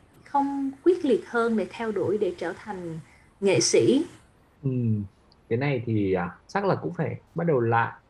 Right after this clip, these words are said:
Speaker 2: Thực ra là đối với mỗi một ước mơ từ bé thì thực ra là bản thân Vũ cũng mơ ước rất là nhiều. Ngay cả những ước mơ đầu tiên, ví dụ như là muốn trở thành ca sĩ chẳng hạn. Lý do tại sao muốn trở thành ca sĩ? Bởi vì thứ nhất là mình cũng thích âm nhạc,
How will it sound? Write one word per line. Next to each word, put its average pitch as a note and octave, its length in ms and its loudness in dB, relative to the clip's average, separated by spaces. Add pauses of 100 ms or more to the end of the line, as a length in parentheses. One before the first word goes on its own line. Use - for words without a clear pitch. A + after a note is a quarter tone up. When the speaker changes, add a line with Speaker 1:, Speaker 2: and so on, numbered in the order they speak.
(320)
Speaker 2:
Thực B2+ 60 -2
ra D#3 160 2
là C#3+ 120 0
đối A#2 240 6
với A#2+ 140 4
mỗi E3 180 2
một F#3 160 2
ước E3 100 -2
mơ E3 480 4 (260)
từ A#2 80 0
bé A2+ 400 0
thì F3 60 2
thực C3 80 0
ra C#3 120 0
là C3 120 -4 (300)
bản G#2+ 160 2
thân B2+ 140 0
Vũ D3 140 4
cũng D#3+ 160 0
mơ D#3+ 80 6
ước D#3+ 220 6
rất F3+ 140 0
là C3+ 60 -2
nhiều. F#2 260 0 (460)
Ngay C#3 160 0
cả A2+ 60 0
những G#2+ 180 -2
ước C#3+ 120 0
mơ D3 180 4
đầu G#2+ 160 6
tiên, C3+ 300 2
ví A#2 80 0
dụ C#3 120 -2
như C3 140 -4
là A#2+ 60 0
muốn G2+ 180 -2
trở A2+ 120 -4
thành F#2+ 160 -8
ca C3+ 160 -2
sĩ E3+ 280 -2
chẳng A#2 140 2
hạn. G2+ 120 -8 (280)
Lý A#2 220 4
do D#3 160 6
tại D#3 100 0
sao C#3 120 -2
muốn C3 140 -2
trở C#3 60 0
thành A#2 100 -2
ca C3+ 140 -4
sĩ? D#3+ 240 -4
Bởi D3 100 2
vì A2 260 0
thứ A#2 60 -2
nhất D#3+ 120 0
là E3 80 -2
mình B2+ 200 -2
cũng C#3+ 160 -4
thích G3+ 180 0
âm C#3+ 160 2
nhạc, A#2 160 2